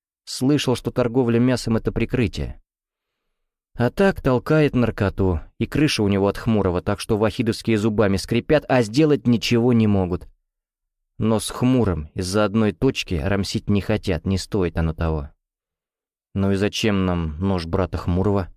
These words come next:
поинтересовался Гриша. «Его ж все равно вахидовские не жмут». «А нож за тем», — догнал я, «что если поставить Вахидова и охрану на глушняк,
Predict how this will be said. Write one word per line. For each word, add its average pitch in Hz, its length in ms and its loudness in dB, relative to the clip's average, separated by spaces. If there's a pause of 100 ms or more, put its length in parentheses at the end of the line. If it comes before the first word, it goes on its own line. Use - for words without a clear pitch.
(100)
поинтересовался 98 760 0
Гриша. 92 400 -2 (840)
«Его 131 220 0
ж - 60 2
все 147 140 2
равно 143 380 2
вахидовские 90 540 -2
не 90 80 0
жмут». 87 320 -2 (1120)
«А 110 180 4
нож 113 340 4
за 107 260 2
тем», — 107 540 -2
догнал 85 440 0
я, 82 300 -2 (1080)
«что - 220 -4
если 107 240 -2
поставить 107 500 0
Вахидова 104 500 0
и 117 180 0
охрану 107 480 0
на 107 120 2
глушняк, 110 640 0